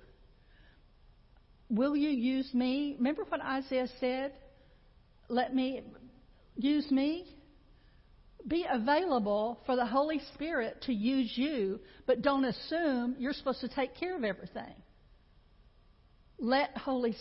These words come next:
Spirit direct it. It's a chorus. It's a concert. And,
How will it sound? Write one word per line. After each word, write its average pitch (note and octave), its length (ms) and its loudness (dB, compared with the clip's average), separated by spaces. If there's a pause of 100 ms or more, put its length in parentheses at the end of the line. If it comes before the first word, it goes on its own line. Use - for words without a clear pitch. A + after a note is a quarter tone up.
Spirit E4 540 -4 (500)
direct A#3+ 480 0
it. - 200 -8 (280)
It's C#4+ 200 -2
a B3+ 60 -2
chorus. D#4 580 -2 (500)
It's B3 180 0
a A#3 60 0
concert. A#3 720 -2 (800)
And, B3 160 0